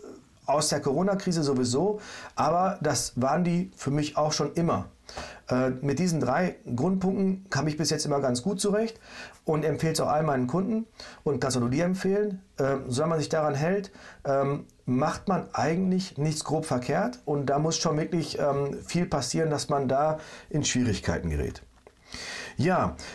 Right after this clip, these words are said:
ansonsten, ich hoffe, dir hat die Folge gefallen. Ähm, falls ja,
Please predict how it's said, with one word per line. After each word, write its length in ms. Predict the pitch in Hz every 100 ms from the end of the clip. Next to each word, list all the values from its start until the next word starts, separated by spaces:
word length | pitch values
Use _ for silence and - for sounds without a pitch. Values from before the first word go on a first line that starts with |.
| - -
ansonsten, 800 | 139 135 196 247 - 262 277 190
ich 160 | 185
hoffe, 160 | 208 196
dir 120 | 175
hat 120 | 165
die 40 | 151
Folge 280 | 147 135 120
gefallen. 560 | - 123 156 269 294 - - - - -
Ähm, 720 | 151 156 160 160 160 165 165 - - - - -
falls 500 | - 156 151 151 -
ja, 500 | 143 139 208 285